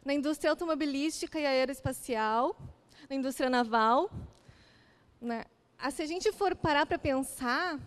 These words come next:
por exemplo, mês passado eu vim aqui no iep e assisti uma palestra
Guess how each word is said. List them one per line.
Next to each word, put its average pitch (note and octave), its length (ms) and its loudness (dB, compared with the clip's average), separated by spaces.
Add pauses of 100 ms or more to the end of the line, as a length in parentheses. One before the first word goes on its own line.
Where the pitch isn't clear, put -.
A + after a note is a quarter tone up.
(340)
por D4 80 -4
exemplo, C#4+ 300 -2
mês D#4+ 240 0
passado E4 440 -2
eu D4+ 60 0
vim D4 180 -2
aqui D4+ 240 -2
no D#4+ 100 -2
iep C#4 520 0
e C#4+ 100 0
assisti C4+ 340 -4
uma D#4 140 -4
palestra D#4 680 -2